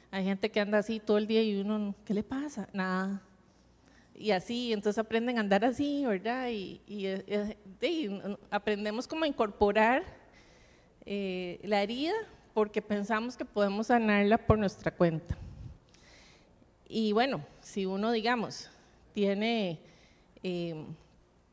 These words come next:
medios, uno puede ir a un psicólogo, a un psiquiatra,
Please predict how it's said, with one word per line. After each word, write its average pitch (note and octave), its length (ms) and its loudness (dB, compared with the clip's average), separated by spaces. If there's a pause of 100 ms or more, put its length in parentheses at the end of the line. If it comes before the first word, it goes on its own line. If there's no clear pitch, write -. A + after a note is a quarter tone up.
(460)
medios, A#3+ 600 2
uno G#3 180 0
puede A3 260 4
ir G#3+ 160 2
a G#3+ 140 4
un F#3+ 100 -4
psicólogo, G#3 720 0
a E3+ 80 0
un F3 120 -6
psiquiatra, A3+ 840 -2